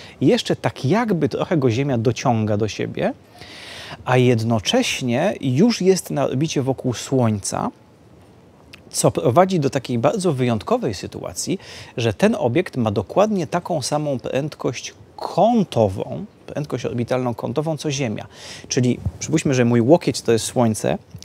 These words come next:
to jest Ziemia, to jest ta rzecz, orbitują wspólnie, razem. Czyli są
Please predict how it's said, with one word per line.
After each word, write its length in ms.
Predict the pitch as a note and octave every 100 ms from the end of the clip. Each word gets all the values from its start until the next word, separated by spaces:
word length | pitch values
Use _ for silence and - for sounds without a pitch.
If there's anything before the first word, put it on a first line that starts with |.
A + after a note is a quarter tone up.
| -
to 100 | -
jest 200 | B2 A2+
Ziemia, 440 | A2+ A#2+ A2+ A#2 E3+
to 120 | B2+
jest 120 | A#2
ta 80 | A#2
rzecz, 220 | C#3+ G3+ - - - - -
orbitują 720 | C3+ C#3 B2+ A#2+ F3 E3 D#3+ E3 _ - -
wspólnie, 680 | - - - D3 A2 G#2+
razem. 500 | - D#3 A#2 - - - -
Czyli 180 | - B2+
są 200 | - C3+